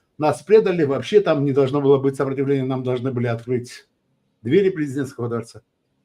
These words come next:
Допустим, открыли бы им двери президентского дворца. Допустим, бы они бы зашли бы в этот президентский дворец.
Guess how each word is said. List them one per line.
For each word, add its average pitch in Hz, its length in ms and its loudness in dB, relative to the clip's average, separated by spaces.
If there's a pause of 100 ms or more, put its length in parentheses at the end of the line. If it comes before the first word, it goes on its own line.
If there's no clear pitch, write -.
Допустим, 117 600 -8
открыли 151 340 -8
бы 104 180 -8
им 117 140 -8
двери 110 240 -10
президентского 92 640 -20
дворца. - 340 -20 (920)
Допустим, 143 480 -4
бы 131 80 2
они 139 160 -2
бы 143 100 -2
зашли 117 320 -2
бы 135 120 -2
в 131 100 -8
этот 127 240 -6
президентский 95 500 -18
дворец. - 420 -18